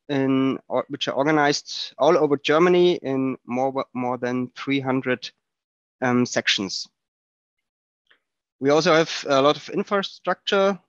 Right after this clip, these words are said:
We have, uh, more than, more than three hundred huts and several thousand kilometers of paths in the Alps, also in Austria, which, uh, we are looking after. And,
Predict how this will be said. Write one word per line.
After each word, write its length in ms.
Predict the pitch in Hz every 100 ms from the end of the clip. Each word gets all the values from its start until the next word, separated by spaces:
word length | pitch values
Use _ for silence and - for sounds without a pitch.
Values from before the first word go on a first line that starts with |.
| _ _ -
We 100 | 131
have, 200 | 139 135 - -
uh, 100 | 131
more 320 | 127 131 131
than, 120 | 135 - 127
more 360 | 131 135 131 -
than 420 | 127 131 131 135 -
three 160 | 156
hundred 300 | 156 147 127
huts 480 | - 160 - - - _ _ _ _ -
and 360 | 127 127 131
several 480 | - - 127 143 131
thousand 480 | 127 - 123 135 135
kilometers 520 | - 147 135 131 127 -
of 160 | - _
paths 480 | - 113 143 - -
in 180 | 131 127
the 120 | 117 -
Alps, 420 | 165 - - -
also 280 | - 131 127
in 140 | 123
Austria, 580 | - 175 - - 190 220 _ _ _ _ _ _ _ _ _ _ _ -
which, 220 | - - 131 -
uh, 240 | 147 143 135
we 100 | 135
are 80 | 131
looking 320 | 185 208 185
after. 560 | 143 175 - 202 202 185 _ _ _ _ -
And, 460 | 135 143 143 143